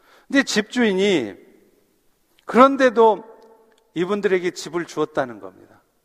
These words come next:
이 사람들한테 집이 더 필요하겠다 해서 훨씬 더 적은 액수를 오퍼하고 조건이 안 좋았는데도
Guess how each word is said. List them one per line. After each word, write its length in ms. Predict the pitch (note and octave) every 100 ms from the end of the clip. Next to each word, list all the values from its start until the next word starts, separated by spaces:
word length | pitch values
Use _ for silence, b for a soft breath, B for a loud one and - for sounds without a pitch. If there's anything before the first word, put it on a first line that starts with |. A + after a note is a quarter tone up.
| _ _ _ _ _ _ _ _ _ _ _ _ _ -
이 100 | F3+
사람들한테 920 | A3 A3+ A3 G3+ G3 F3+ F#3+ F#3 B2+ - - _ _ _ _ _ _ _ _ _ _
집이 300 | - F#3 G3
더 120 | G3+
필요하겠다 840 | G3+ - C#4 B3+ G#3+ G3 F3 - D#3+
해서 600 | C#3+ C#3+ D3+ D#3 G2+ - b b -
훨씬 340 | D#4 - D#4
더 100 | C#4
적은 420 | G3 F3+ F3+ G#3
액수를 360 | F#3 E3 F#3+ F3
오퍼하고 680 | C#3+ - D#3+ C#3+ C#3+ F#3 G#3+ b b
조건이 420 | F#3 - G#3 F#3+
안 280 | A#2 D3+ E3
좋았는데도 920 | G3 F#3+ D#3+ C#3 C3+ B2+ G#3+ C#3